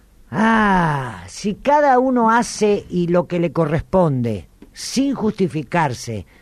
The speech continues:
sin huir, sin echarle la culpa al otro, ¿eh? sin victimizarse claramente y sin dejarse condicionar por los demás,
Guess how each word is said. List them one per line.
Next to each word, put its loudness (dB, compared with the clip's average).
sin -2
huir, 0
sin -4
echarle 2
la 2
culpa 0
al 2
otro, -2
¿eh? 0
sin -4
victimizarse 2
claramente 0
y 2
sin 2
dejarse 2
condicionar -2
por -8
los -4
demás, -4